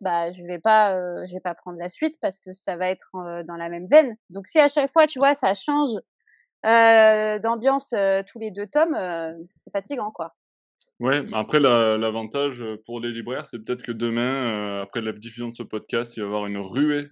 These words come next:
Speaker 2: euh, chez les
Speaker 1: Ah !
Speaker 2: libraires pour racheter ce deuxième tome, euh, de tous ceux qui avaient fait le choix, comme toi, de faire l'impasse sur ce
Speaker 1: Ouais,
Speaker 2: deuxième,
Speaker 1: peut-être.
Speaker 2: euh, tome. Peut-être.
Speaker 1: Peut-être,
Speaker 2: Euh,
Speaker 1: peut-être.
Speaker 2: peut-être, qui sait. Euh, et si on passait à la, à la lecture suivante, alors,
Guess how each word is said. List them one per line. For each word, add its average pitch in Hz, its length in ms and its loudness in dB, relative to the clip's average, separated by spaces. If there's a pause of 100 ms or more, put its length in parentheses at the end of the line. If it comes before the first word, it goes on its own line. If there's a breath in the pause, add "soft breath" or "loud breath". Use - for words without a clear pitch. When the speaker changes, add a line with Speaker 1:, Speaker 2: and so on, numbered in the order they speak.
Speaker 2:
euh, 101 220 -6
chez - 160 -8
les 113 100 0
Speaker 1:
Ah ! 214 120 10
Speaker 2:
libraires 123 360 0
pour 110 200 2
racheter 120 320 -2
ce 123 120 -8
deuxième 107 380 -4
tome, 117 260 -4 (400 loud breath)
euh, 98 460 0
de 104 60 -4
tous 120 160 -10
ceux 139 180 -4
qui 123 300 -4
avaient 110 180 0
fait 143 140 -6
le 131 40 -6
choix, 131 240 -4
comme 117 200 -4
toi, 123 160 0
de 104 280 -2
faire 123 140 0
l'impasse 117 360 -8
sur 113 100 -10
ce 226 100 -12
Speaker 1:
Ouais, 247 160 2
Speaker 2:
deuxième, 107 300 -2
Speaker 1:
peut-être. 220 180 0
Speaker 2:
euh, - 60 -6 (120)
tome. 90 140 -8 (400)
Peut-être. 170 340 0
Speaker 1:
Peut-être, - 500 -14
Speaker 2:
Euh, 101 200 -2
Speaker 1:
peut-être. 98 60 -16 (160)
Speaker 2:
peut-être, 110 240 0
qui 110 140 -16
sait. 95 220 -8 (380 loud breath)
Euh, 110 520 8
et 131 120 0
si 220 240 -2
on 190 100 0
passait 156 380 -4
à 160 80 -2
la, 123 380 2
à 120 100 -2
la 120 120 -2
lecture 131 360 -6
suivante, 180 380 -8
alors, 135 280 0